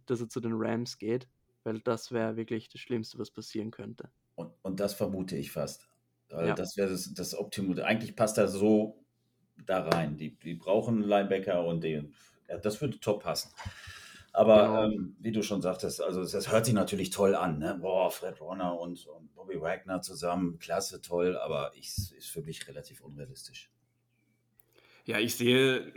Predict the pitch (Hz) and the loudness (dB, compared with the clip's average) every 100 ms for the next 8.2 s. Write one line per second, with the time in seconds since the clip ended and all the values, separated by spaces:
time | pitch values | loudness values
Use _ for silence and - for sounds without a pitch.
0 | - - - 123 147 151 156 165 143 147 | -8 -6 0 4 4 6 6 6 4 2
1 | 139 147 139 135 139 147 151 - 123 143 | 2 4 6 6 4 4 2 2 4 6
2 | 147 139 123 123 123 117 - 123 131 113 | 6 4 2 2 2 2 4 4 6 6
3 | 110 123 120 - 120 110 - 135 160 131 | 4 4 0 2 2 0 0 0 4 4
4 | 117 110 117 - 107 117 113 113 113 107 | 2 -2 -2 2 4 4 4 2 0 0
5 | 101 117 113 113 110 - 120 135 117 - | 2 2 0 -2 -2 0 0 2 -2 -2
6 | 104 107 - 104 - 80 104 92 - 107 | -4 -4 -4 -6 -6 -6 -4 -4 -6 -4
7 | 104 98 101 98 - 101 - 101 104 117 | 2 2 0 -10 -4 -4 -2 2 4 4
8 | 117 | 2